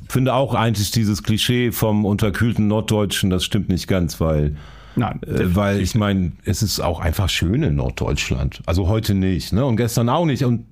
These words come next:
Speaker 1: morgen vielleicht. Jürgen, zwei Sachen haben mich überrascht. Erstens ist seine Lieblingslokomotive eine der bekanntesten Lokomotiven unseres Unternehmens.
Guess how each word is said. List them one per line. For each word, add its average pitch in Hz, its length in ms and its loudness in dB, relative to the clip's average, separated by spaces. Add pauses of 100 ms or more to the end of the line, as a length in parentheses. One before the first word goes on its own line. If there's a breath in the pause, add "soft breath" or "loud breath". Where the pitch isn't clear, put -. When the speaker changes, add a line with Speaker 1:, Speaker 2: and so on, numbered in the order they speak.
Speaker 1:
morgen 123 400 0
vielleicht. - 520 -4 (760)
Jürgen, 160 360 0
zwei 160 240 2
Sachen 151 320 2
haben 143 120 2
mich 127 140 0
überrascht. 135 720 0 (140)
Erstens 139 800 0
ist 123 180 -2
seine 131 240 2
Lieblingslokomotive 113 1500 0
eine 120 340 0
der 113 280 2
bekanntesten 110 640 0
Lokomotiven 104 680 2
unseres 95 320 0
Unternehmens. 95 680 0